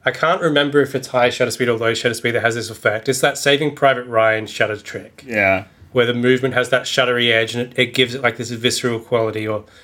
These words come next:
Speaker 1: it's supposed to. And it's extremely overused, both in action scenes and, um, horror movies of this vintage in particular.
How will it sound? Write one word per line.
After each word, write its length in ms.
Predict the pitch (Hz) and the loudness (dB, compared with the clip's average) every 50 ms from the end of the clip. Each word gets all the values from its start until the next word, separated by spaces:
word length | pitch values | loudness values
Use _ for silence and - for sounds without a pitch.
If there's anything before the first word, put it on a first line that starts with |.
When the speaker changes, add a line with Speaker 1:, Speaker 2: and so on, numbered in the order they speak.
| - _ _ - | -20 _ _ -10
Speaker 1:
it's 100 | - - | -4 -2
supposed 540 | - 123 - - 123 117 117 - - - - | 0 0 0 0 -2 -2 -2 -2 -6 -8 -8
to. 220 | 120 101 98 98 - _ _ - - - - - - _ _ - - - | -8 -10 -10 -12 -16 _ _ -20 -20 -20 -20 -20 -20 _ _ -16 -4 0
And 100 | 127 123 | 2 2
it's 140 | 123 - | 2 0
extremely 640 | 143 135 - - - - - 156 165 190 185 180 170 | -2 -4 -2 -4 -4 -2 0 2 2 2 2 2 2
overused, 640 | 147 147 151 147 139 147 135 135 135 135 135 131 135 | 2 2 2 2 0 0 0 2 2 2 2 0 0
both 240 | - 135 147 143 165 | 2 0 2 2 2
in 80 | 151 | 2
action 320 | 131 123 123 - - - 131 | 2 0 0 -2 -4 -6 -4
scenes 460 | 123 - 131 123 123 123 120 120 120 | -2 -2 0 0 0 -2 -2 -4 -6
and, 600 | - - 135 127 127 120 117 120 120 120 117 - - | -4 0 0 2 2 0 0 -2 -4 -6 -8 -6 -2
um, 320 | - 120 117 113 110 110 107 | 0 2 2 2 0 -4 -8
horror 400 | 110 - - 131 123 127 127 127 | -12 -4 -2 2 2 2 2 2
movies 380 | 123 123 123 120 127 120 - | 0 -2 0 0 0 -2 -2
of 80 | 123 120 | -4 -2
this 180 | 127 120 117 | -2 -2 -2
vintage 480 | - 117 120 120 117 113 - 120 117 - | -2 -2 -2 -2 -2 -2 -4 -6 -6 -8
in 80 | 120 113 | -10 -10
particular. 640 | 120 113 - 131 120 120 - 120 113 110 107 101 | -10 -6 -4 -4 -4 -2 -2 -2 -2 -2 -4 -6